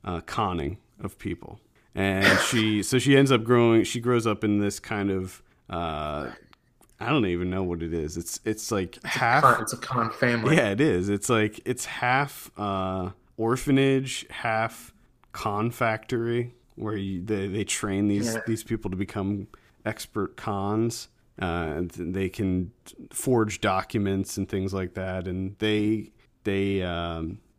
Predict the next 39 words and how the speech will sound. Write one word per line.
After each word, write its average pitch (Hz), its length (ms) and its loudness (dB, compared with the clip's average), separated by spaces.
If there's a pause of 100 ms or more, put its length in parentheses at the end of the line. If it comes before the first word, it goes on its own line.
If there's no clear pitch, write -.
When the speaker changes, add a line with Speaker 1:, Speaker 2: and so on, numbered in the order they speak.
(140)
Speaker 1:
one 123 240 4
of 113 80 4
the, 113 80 4
one 110 200 0
of 110 60 2
the 107 60 2
con 107 300 2
men 104 240 4
that's - 440 -4 (360)
familiar 110 440 2
with 98 140 -2
the 95 80 -4
family 95 680 0 (200)
comes 110 240 0
up 101 140 -6
with 101 120 -6
this 101 180 -6
idea 95 540 -2
of 90 460 -6 (440)
having 127 360 6
her 120 300 6
infiltrate 113 560 2
this - 380 -2 (200)
rich 107 400 -2
family 101 680 0
and 92 380 -2 (340)
try 101 400 0
to 95 720 -4 (360)
get 110 260 -2
him 117 540 0
to 98 480 -4
fall 104 320 -4
in 101 120 -2
love, 92 520 -8 (160)
or 101 300 -4
her 131 200 2
to 120 60 0
fall 110 340 -2
in - 100 -8